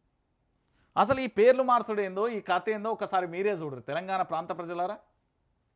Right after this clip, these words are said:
ఇక దీంతో పాటుగా ఇక మరో అంశం, టార్గెట్ జూబ్లీహిల్స్.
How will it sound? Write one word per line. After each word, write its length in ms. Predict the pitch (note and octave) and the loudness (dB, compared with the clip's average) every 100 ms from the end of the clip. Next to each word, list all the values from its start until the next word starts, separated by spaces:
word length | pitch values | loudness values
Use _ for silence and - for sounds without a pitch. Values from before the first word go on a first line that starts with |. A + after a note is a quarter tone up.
| _ _ _ _ _ _ _ _ _ | _ _ _ _ _ _ _ _ _
ఇక 300 | D3+ F3 D3 | 0 2 4
దీంతో 400 | B2+ D#3+ G#3+ A#3 | 2 -2 -4 -4
పాటుగా 640 | G3+ F3 F3 G3 E3 C3+ - _ | 0 0 2 2 2 2 -4 _
ఇక 120 | - D3 | -10 -4
మరో 260 | C#3 D3+ | -2 0
అంశం, 260 | D3 A#2+ - _ _ - | -2 -8 -16 _ _ -2
టార్గెట్ 400 | F3 C4 B3 C#4 | 4 4 4 0
జూబ్లీహిల్స్. 580 | A3 A#3+ C4 F3+ - | -2 -2 -2 -2 -6